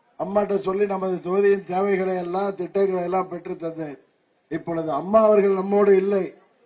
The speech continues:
ஆனால் இந்தியாவின் பிரதமர் நமது கூட்டணியில் இருக்கிறார். மோடி அவர்களிடம் உரிமையோடு கேட்டு நமது கடமலை மயிலை பகுதிக்கு தேவையான திட்டங்களை உறுதியாக நான் பெற்றுத் தருவேன்,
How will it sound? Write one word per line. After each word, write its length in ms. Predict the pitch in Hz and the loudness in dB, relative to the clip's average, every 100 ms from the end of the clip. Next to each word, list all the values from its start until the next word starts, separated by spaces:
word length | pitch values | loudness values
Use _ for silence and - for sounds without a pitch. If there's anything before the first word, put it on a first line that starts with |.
| - | -2
ஆனால் 320 | 185 196 190 170 | 0 2 0 0
இந்தியாவின் 640 | 185 220 240 240 226 214 | -2 -2 2 4 4 0
பிரதமர் 440 | 180 208 226 226 214 | -2 0 0 0 2
நமது 220 | 208 202 | 2 2
கூட்டணியில் 600 | 170 202 214 208 196 190 | 4 2 0 -2 -2 -2
இருக்கிறார். 500 | 190 175 180 170 160 - _ _ _ _ - | -4 -6 -6 -6 -6 -10 _ _ _ _ -4
மோடி 340 | 196 240 233 233 | 0 2 2 2
அவர்களிடம் 540 | 226 208 214 214 - _ _ _ - | 2 0 2 0 0 _ _ _ -4
உரிமையோடு 640 | 180 208 214 214 226 233 214 | -2 0 0 0 2 0 0
கேட்டு 360 | 208 214 202 180 - _ _ _ 165 | -2 -4 -6 -6 -10 _ _ _ -4
நமது 340 | 175 185 175 165 - _ _ - | -2 -2 -4 -8 -12 _ _ -2
கடமலை 400 | 170 208 208 202 | 0 2 2 2
மயிலை 380 | 190 190 190 190 160 - _ _ 170 | 0 -4 -2 -2 -4 -12 _ _ 0
பகுதிக்கு 420 | 190 196 190 190 | 4 4 4 -2
தேவையான 560 | 185 185 196 190 180 170 | -2 -2 0 -2 -4 -8
திட்டங்களை 600 | 170 170 220 196 190 180 143 - _ _ - | -8 0 2 2 -2 -2 -8 -16 _ _ -6
உறுதியாக 580 | 165 208 226 226 226 226 | -2 0 2 6 8 8
நான் 280 | 226 208 175 | 6 4 2
பெற்றுத் 340 | 185 185 208 202 | -8 -6 -6 -2
தருவேன், 460 | 190 185 185 180 | 0 0 0 -2